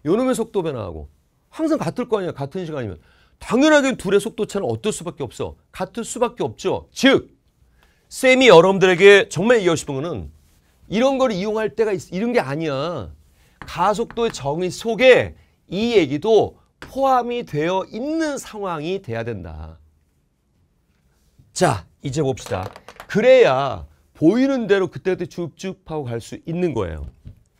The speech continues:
이 문항이 좀 표현이 좀 애매할 수도 있-, 아, 전혀 애매하진 않은 건데 알아채기 좀 어려운 경우 있습니다. 그럼 제가 항상 뭐라 그러죠? 이미지 관리하시라 그러죠. 눈이 뇌가 될 수 있도록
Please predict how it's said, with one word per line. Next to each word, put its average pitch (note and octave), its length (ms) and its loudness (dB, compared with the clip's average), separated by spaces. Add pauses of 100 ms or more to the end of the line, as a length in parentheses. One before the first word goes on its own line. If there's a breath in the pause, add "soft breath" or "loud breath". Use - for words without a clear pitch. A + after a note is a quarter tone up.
(600 soft breath)
이 D3 140 0
문항이 B2 640 0 (500 loud breath)
좀 F3 240 -6
표현이 A#3+ 640 -4
좀 C3 220 -8
애매할 D#3 460 0
수도 - 160 -10
있-, A2+ 220 -6
아, G2 160 -10
전혀 G3 340 0
애매하진 D#3 440 -2
않은 A#2+ 240 -8
건데 A#2 420 -6
알아채기 F3+ 580 -6
좀 D3+ 200 -6
어려운 D#3+ 380 -4
경우 C#3+ 180 -6
있습니다. D#2+ 380 -14 (340 soft breath)
그럼 D#3+ 180 -4
제가 D3 240 -4
항상 D#3+ 220 -6
뭐라 A2 180 -4
그러죠? G#2+ 380 -8 (400)
이미지 A3 800 -6
관리하시라 B2 500 -8
그러죠. E2+ 260 -14 (840)
눈이 A3+ 560 0
뇌가 F3 680 2
될 D3+ 180 -2
수 D3 100 -6
있도록 E3+ 440 -4